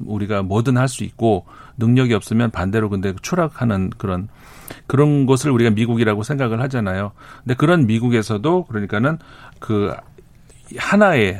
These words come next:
혹은 그 소수의 몇 개의 기-, 기업-, 기업에 의해서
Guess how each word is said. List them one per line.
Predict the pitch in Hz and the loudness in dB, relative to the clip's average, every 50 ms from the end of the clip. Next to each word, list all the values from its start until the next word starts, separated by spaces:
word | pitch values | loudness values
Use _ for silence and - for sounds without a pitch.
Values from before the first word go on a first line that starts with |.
| - - | -2 -2
혹은 | 180 165 165 170 160 151 131 113 | 0 0 2 0 0 0 -2 -2
그 | - 117 110 104 104 | -2 -2 -2 -2 -2
소수의 | - - 196 202 202 185 - 160 151 139 139 143 151 156 | -2 -2 0 0 0 -2 -2 0 2 2 4 4 2 2
몇 | 131 101 98 101 95 - | 0 0 -2 -2 -4 -4
개의 | 117 107 104 101 104 110 | -4 -4 -2 -2 -2 -4
기-, | 104 - - - - - | -6 -8 -16 -20 -20 -12
기업-, | - 104 98 95 95 92 | -6 -4 -4 -4 -4 -6
기업에 | - - 117 110 107 113 110 | -2 0 0 0 2 0 0
의해서 | 104 95 92 92 90 87 - 123 127 113 90 | 0 0 0 0 -2 -2 0 0 0 0 0